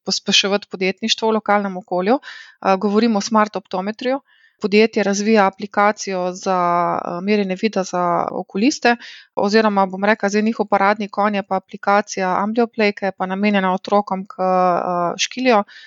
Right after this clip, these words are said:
Tako da se nam je zdela ekipa zelo v redu in je bila nekako naša prva investicija in v bistvu podjetje je pol pridobilo še dva investitorja, enega tudi v letošnjem letu, tako da lepo nadaljuje svojo pot. Druga je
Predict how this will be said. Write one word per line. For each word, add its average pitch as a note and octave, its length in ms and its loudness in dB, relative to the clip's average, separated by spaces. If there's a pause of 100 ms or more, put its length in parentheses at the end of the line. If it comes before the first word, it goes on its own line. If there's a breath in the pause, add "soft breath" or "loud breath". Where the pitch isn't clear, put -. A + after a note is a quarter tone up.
(260 loud breath)
Tako G3+ 280 -2
da F#3+ 520 4 (320)
se - 120 0
nam G#3 160 4
je G3+ 80 4
zdela G#3+ 440 4
ekipa G3+ 540 0 (100)
zelo G#3 280 0
v G3+ 40 0
redu F#3+ 340 -2 (460)
in G3+ 320 -2
je G#3 120 4
bila G#3 140 4
nekako G#3+ 360 0
naša G#3 240 -2
prva G3+ 320 -4
investicija G3 880 0 (200)
in F#3+ 320 -6
v F3+ 180 -8
bistvu G#3 260 -4
podjetje G3+ 440 0
je F#3 40 0
pol G3 200 -2
pridobilo G3 540 -6
še - 120 -4
dva F#3+ 240 0
investitorja, F3+ 720 -4 (360 loud breath)
enega F#3 640 -2
tudi G3 180 -4
v F#3 60 -2
letošnjem F#3+ 560 -4
letu, A3+ 280 0
tako G3+ 240 -6
da F#3 280 0
lepo F#3+ 260 -4
nadaljuje F#3+ 420 0
svojo - 280 -4 (100)
pot. B3+ 220 0 (560 loud breath)
Druga A#3 300 4
je G3+ 80 2